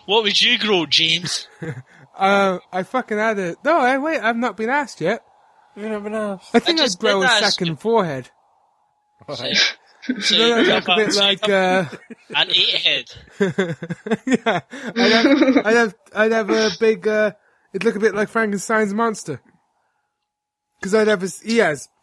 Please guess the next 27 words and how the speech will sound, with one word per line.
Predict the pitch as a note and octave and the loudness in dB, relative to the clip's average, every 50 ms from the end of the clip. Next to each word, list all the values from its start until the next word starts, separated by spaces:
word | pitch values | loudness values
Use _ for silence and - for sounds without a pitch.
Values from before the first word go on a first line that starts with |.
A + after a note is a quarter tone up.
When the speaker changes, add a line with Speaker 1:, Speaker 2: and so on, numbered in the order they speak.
| - F3 | -12 -8
Speaker 2:
he | - F3+ F3 | -4 -2 0
has | D#3+ C#3+ C3+ B2 | 0 0 -2 -4
a, | C3 B2+ - | -6 -10 -10
Speaker 3:
Two | - - C#3 A#2 | -10 -8 -8 -8
foreheads, | F#2+ - G#2 F#2 F2 - G3 | -8 -10 -10 -10 -2 4 6
Speaker 2:
he | F#3 | 6
has | E3+ D#3 D3 - | 6 6 4 0
Speaker 3:
yeah. | - | -2
Speaker 2:
two | - E3+ D#3+ D3 B2+ A#2 | -2 0 0 0 0 -2
foreheads, | - - D3 C#3 B2+ A#2+ A#2+ A#2+ - | -2 0 2 2 2 2 0 -4 -4
let's | D3 C3 - | -6 -8 -6
be | - C#3 C3 | -6 -4 -2
honest. | B2 B2 A2+ A2 A#2 - - | -2 -4 -4 -8 -10 -8 -6
Speaker 3:
Yeah, | C#3+ D#3 D#3+ | -4 -4 -2
like | C#3+ C3 A#2+ - | -4 -4 -6 -8
a | C3+ A#2+ | -10 -10
spiky | - - A#2+ A#2 A#2 | -8 -6 -4 -2 0
Speaker 2:
And, | G3 G#3 G#3 G#3+ | 0 0 0 -2
Speaker 3:
cock. | D#3+ D#3 - | -4 -4 -2
Speaker 2:
and | G#3+ G#3+ | 0 0
there's | A3 A3 G#3+ F3 | 2 0 0 -2
the | C#3+ F#3 G3 | -4 -6 -6
chance | - - A#3+ A#3+ G#3+ E3+ D3+ D#3 F3 F3 - - | -4 -2 0 2 2 2 0 -2 -4 -8 -12 -14
of | - - D#3+ | -16 -16 -12
the | D3 E3+ | -12 -10
second | D3+ - G#3+ G3 F3+ - F3+ E3 | -6 -4 -4 -4 -2 -4 -8 -6
forehead | C#3+ F#3 F#3 F3+ E3 D3 C#3 C#3+ C3+ C3 | -4 -2 0 0 0 0 -2 -4 -6 -8